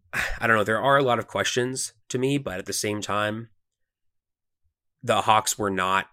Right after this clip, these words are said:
happy with th-, how the season went last year. I know we as fans were not happy with how it went. And they went out and made their move, and they may not be done.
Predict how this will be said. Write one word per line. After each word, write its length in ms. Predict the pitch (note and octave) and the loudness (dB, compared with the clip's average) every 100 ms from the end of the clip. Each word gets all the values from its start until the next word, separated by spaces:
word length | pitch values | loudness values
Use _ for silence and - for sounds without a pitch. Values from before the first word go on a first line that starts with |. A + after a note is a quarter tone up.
| - | -8
happy 480 | - G2 F#2+ G2 F#2 | 2 2 2 -2 -6
with 380 | F#2 F2+ - - _ _ _ _ - | -4 -6 -6 -14 _ _ _ _ -12
th-, 100 | - | -4
how 160 | G2+ | -2
the 80 | G2 | -2
season 300 | - F#2+ F#2 | -4 -4 -4
went 140 | F#2 | -6
last 300 | F2 F2+ - | -8 -8 -8
year. 300 | F#2 F2+ F2+ - - - - - | -8 -10 -10 -14 -14 -14 -14 -2
I 100 | G#2+ | 2
know 300 | G#2+ G#2+ - - - - | 4 4 0 -8 -16 -20
we 180 | - A#2 | -6 -2
as 160 | G#2 - | -2 0
fans 320 | G#2+ A2 G2+ | -2 -2 -4
were 100 | F#2+ | -6
not 160 | E2+ E2+ | -6 -6
happy 280 | E2+ - | -6 -6
with 140 | E2+ E2+ | -12 -8
how 180 | F2 F2 | -6 -8
it 80 | |
went. 240 | F#2 F2 E2+ _ _ _ _ _ _ _ _ _ _ _ _ | -8 -10 -10 _ _ _ _ _ _ _ _ _ _ _ _
And 440 | G#2 F#2 F2+ F2+ G2+ - | -2 0 0 -4 -12 -6
they 160 | G2+ | -4
went 200 | G2 G#2 | 0 0
out 260 | G#2 G#2+ - | 2 0 -2
and 120 | F#2+ | -2
made 180 | G2 G2+ | -2 0
their 140 | G2+ | -2
move, 280 | G2+ A2+ G2+ G2+ | -2 -4 -4 -4
and 100 | F#2+ | -4
they 60 | |
may 160 | G2+ A2+ | 0 0
not 180 | A#2+ A#2 | -2 -4
be 80 | |
done. 380 | G#2+ B2+ A2 E2+ | -4 -2 -2 -6